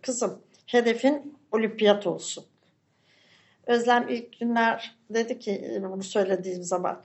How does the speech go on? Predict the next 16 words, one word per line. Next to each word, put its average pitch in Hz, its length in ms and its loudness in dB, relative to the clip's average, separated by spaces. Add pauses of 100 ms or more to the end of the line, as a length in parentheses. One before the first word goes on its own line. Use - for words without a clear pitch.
(220)
"Anne 240 360 8
ne 277 40 6
yap-, 302 240 4 (140)
ne, 269 300 4
e, 220 120 0
yani 240 300 6
nasıl 330 220 4
gideceğim? 185 500 -2
Gitsem 269 440 4
de 269 120 10
ne 302 40 8
yapacağım 277 540 8
ki 226 100 2
orada? 196 260 8
Sonuncu 240 540 6
olurum." 180 460 6